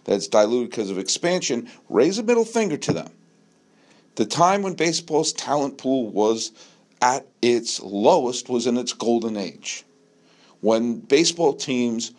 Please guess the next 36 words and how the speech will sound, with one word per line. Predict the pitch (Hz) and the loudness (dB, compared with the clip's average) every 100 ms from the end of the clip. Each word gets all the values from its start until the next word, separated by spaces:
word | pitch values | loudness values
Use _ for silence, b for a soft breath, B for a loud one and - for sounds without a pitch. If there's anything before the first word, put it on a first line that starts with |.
| b b - | b b 0
were | 107 | 0
filled | 107 - 151 160 165 139 | 0 0 4 4 2 -2
with | 151 156 | -8 -4
players, | - 110 104 98 | 2 4 4 0
and | 98 98 | -4 -2
this | 131 151 | -2 -2
was | 156 | -6
the | 170 | -6
requirement. | 156 151 123 78 80 | -2 -2 -2 -8 -4
You | 104 | 2
had | 104 | 2
to | 95 | 0
be | 90 | -2
a | 92 | -2
white | 92 87 143 - | 0 2 2 0
player | 160 160 151 139 143 B B | -2 2 2 0 -4 B B
living | - 117 123 117 | 0 2 2 -2
near | 110 107 | -2 -4
a | |
train | - 85 - | -4 -6 -6
station. | - - - - _ _ _ _ _ _ _ _ _ _ _ _ _ _ _ _ - | -10 -8 -10 -12 _ _ _ _ _ _ _ _ _ _ _ _ _ _ _ _ 2
That | 123 135 | 4 4
was | 135 | 0
the | 139 | 0
talent | 127 104 - | 2 2 -4
pool. | - - - _ _ b b b b b | -14 -16 -16 _ _ b b b b b
Of | 98 95 | -4 -2
the | 98 | 2
days | 123 120 120 | 4 4 2
of | 123 101 | -2 0
Babe | 117 123 104 | 2 2 0
Ruth | 110 127 110 - | -2 -2 -4 -4
and | 120 | -2
Ty | 117 131 113 | 4 4 4
Cobb | - 120 123 127 123 104 | -2 0 0 0 -2 0
and | 120 120 | -2 -2